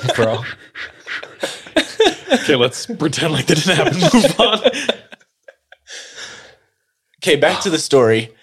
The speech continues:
Speaker 3: In seventeen seventy-four, colonials are moving into the Kanaha and Ohio River valleys, and word reaches this alliance of Native American tribes, and they're like, "No." So they get this army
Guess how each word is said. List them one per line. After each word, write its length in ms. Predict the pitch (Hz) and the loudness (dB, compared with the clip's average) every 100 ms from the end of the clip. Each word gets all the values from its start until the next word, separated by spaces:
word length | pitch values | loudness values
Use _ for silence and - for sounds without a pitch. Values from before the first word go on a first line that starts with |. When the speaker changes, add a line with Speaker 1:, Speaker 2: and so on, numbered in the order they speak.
| _ _ _ - | _ _ _ -2
Speaker 3:
In 340 | 151 151 139 | 2 2 0
seventeen 460 | - 156 156 175 180 | 0 0 0 -2 -4
seventy-four, 800 | 160 151 160 - 107 98 104 - | 0 0 -2 -6 0 0 0 -4
colonials 540 | - 131 131 131 123 117 | -6 -4 -2 0 -2 -2
are 80 | |
moving 300 | 120 123 123 | 0 -2 0
into 460 | 107 107 110 113 104 | -2 -2 -6 -8 -8
the 300 | 92 95 95 _ _ - | -8 -8 -10 _ _ -10
Kanaha 600 | 120 123 131 139 135 131 | -2 0 0 2 0 0
and 140 | 113 101 | -4 -4
Ohio 420 | 110 - 127 127 | -6 -2 -2 0
River 280 | 120 117 131 | 0 -2 -2
valleys, 640 | 110 98 87 92 107 - _ _ _ _ _ _ _ | 0 0 -2 -8 -12 -14 _ _ _ _ _ _ _
and 720 | 120 120 120 117 117 110 107 - | -2 2 2 0 -2 -6 -12 -16
word 380 | 113 139 165 139 | -4 0 0 0
reaches 480 | 135 127 127 120 117 | -4 -4 -8 -10 -6
this 240 | 113 - | -6 -2
alliance 580 | 117 113 113 113 107 - | -2 0 2 0 -2 -6
of 220 | 101 98 | -6 -4
Native 200 | 113 113 | -4 -4
American 360 | 110 117 117 147 | -4 -6 -6 -4
tribes, 540 | 110 101 104 107 - _ _ _ 123 | 0 0 0 -8 -16 _ _ _ -10
and 80 | |
they're 80 | 117 | -6
like, 160 | 101 95 | -6 -6
"No." 280 | 95 62 - _ _ _ _ _ _ | -8 -8 -12 _ _ _ _ _ _
So 140 | - 117 | -12 -8
they 100 | 110 | -4
get 240 | 120 135 | -2 0
this 440 | 131 113 - - - _ _ - | 0 -2 -4 -10 -14 _ _ -2
army 560 | 123 143 135 113 113 | 2 2 0 -6 -8